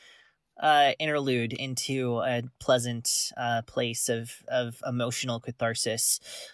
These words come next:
Um, and I just wanted to, like, quickly shout out a couple of observations. One is that the fav-, my, my favorite Pixar thing that I had never seen before was Ratatouille, which is a Brad Bird movie from two thousand and seven about a,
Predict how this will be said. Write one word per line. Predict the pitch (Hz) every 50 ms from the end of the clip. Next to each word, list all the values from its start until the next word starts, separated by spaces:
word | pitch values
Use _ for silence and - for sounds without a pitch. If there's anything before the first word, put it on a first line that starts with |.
| _ -
Um, | - 139 139 135 135 135 127 - -
and | - 143 147
I | 151 156
just | 143 156 156 -
wanted | 175 170 170 175 175 -
to, | - 180
like, | 175 175 170 160
quickly | - - 165 - 165 170 165
shout | - - 156 147 143
out | 143 139 143 143
a | 143
couple | - 156 139 131 143 139 143 139
of | 143 143 135 135 135
observations. | - 143 139 135 - - 147 135 131 131 139 180 196 - - 90 - - - 131 -
One | - 131 131 139 139 147 170 196
is | 196 175 147 139
that | 147 143 143 151 107 123 - _ _ _
the | - 147
fav-, | 139 - 151 147 151 147
my, | 151 147 143 135 127 123 - _ _ _ _ _ _ _ _ _ _ _ _ _ -
my | 139 139 135
favorite | - - 185 208 247 226 -
Pixar | 208 185 - 165 147 135
thing | 147 147 139
that | 135 127
I | 123
had | 120 - - - 147 151 151 147
never | 147 143 131 123 117 113
seen | - - 120 117
before | 113 117 - - 120 107
was | 104 110 107 -
Ratatouille, | 113 110 104 101 98 - - 110 101 95 98 101 117
which | 117 120 -
is | 120 113
a | 117
Brad | - 113 110 107 107
Bird | 113 - 104 104 104
movie | 110 104 101 101 101
from | - 113 110
two | - - 113
thousand | 110 104 101 104 107
and | 107 110 107
seven | - - 101 98 104 110 110
about | 110 104 107 110 107
a, | 110 117